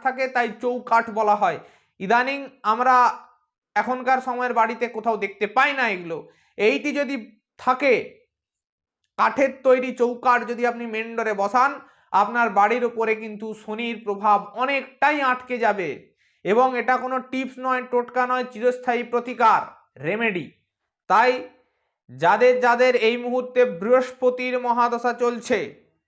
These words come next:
তারা চেষ্টা করুন ভালো কর্ম করার, কারণ আপনাদের এর পরেই শনির মহাদশা ঢুকবে।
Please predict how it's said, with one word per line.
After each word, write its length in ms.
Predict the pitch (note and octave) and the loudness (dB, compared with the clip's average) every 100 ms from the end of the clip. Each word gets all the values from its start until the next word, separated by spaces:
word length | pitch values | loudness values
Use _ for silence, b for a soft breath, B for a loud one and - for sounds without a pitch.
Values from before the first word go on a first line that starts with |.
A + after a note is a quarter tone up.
| _ _ _ | _ _ _
তারা 280 | F3+ G#3+ A#3 A#3 A#3 - _ - | 2 6 6 6 4 -4 _ 0
চেষ্টা 440 | A#3+ B3+ B3 C4+ B3+ | 2 2 0 0 2
করুন 400 | B3 B3+ B3 G3 | 2 2 -2 -2
ভালো 300 | G#3 B3 B3 | 2 4 2
কর্ম 360 | A#3+ A#3 A#3 | 2 0 -2
করার, 480 | A#3 A3+ A3 F#3+ E3 | 0 4 4 4 2
কারণ 280 | G3 A3 A3+ - - | 0 0 0 -6 0
আপনাদের 540 | G#3 G#3+ A#3 A#3 A#3 A#3 | 0 0 -2 0 0 0
এর 240 | A3 A3+ A#3+ | 0 -2 -2
পরেই 400 | G#3+ A3+ A#3 A#3 | -2 0 -2 -6
শনির 580 | - A3 G#3+ A3+ A#3 G#3+ | -14 -12 -10 -8 -8 -6
মহাদশা 560 | G#3+ A3 A3+ A3+ A3+ A3 | -2 0 2 0 2 2
ঢুকবে। 400 | G#3 G#3+ G#3 G3+ | 2 -4 -2 -2